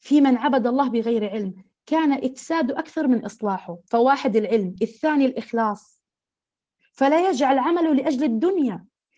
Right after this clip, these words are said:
ولا لأجل المناصب ولا رياء ولا سمعة، ولا أقعد أظهر علمي أمام الناس وأتشاطر وأنا أريد الكل يحكي. لا، لا، لا، أوعك. إذا كانت نيتك، اعلمي إنه كلامك ما يجاوز أذانهم.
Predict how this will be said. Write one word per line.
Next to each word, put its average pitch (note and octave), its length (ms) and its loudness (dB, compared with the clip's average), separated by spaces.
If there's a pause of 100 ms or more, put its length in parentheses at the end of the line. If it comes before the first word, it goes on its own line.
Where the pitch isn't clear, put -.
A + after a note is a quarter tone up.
(100)
ولا D4+ 220 2
لأجل D4+ 320 0
المناصب D4 680 -2
ولا C#4 240 0
رياء D4+ 420 -2
ولا C4 220 0
سمعة، C#4+ 640 -6 (240)
ولا D4 180 4
أقعد D4 300 0
أظهر C4+ 320 0
علمي C4 380 0
أمام C4 220 0
الناس B3 580 -2
وأتشاطر C4+ 840 0 (260)
وأنا C#4+ 220 2
أريد C#4+ 260 2
الكل C#4 400 0
يحكي. C4 320 -6
لا، C4 180 0
لا، C4 140 -2
لا، C4 200 -4
أوعك. C4 380 -4
إذا B3 140 -2
كانت D#4+ 320 -2
نيتك، F4+ 360 -2 (420)
اعلمي D#4+ 440 0
إنه C4+ 160 2
كلامك D4+ 520 -2
ما C#4+ 180 2
يجاوز C4 500 0
أذانهم. F#3+ 600 -6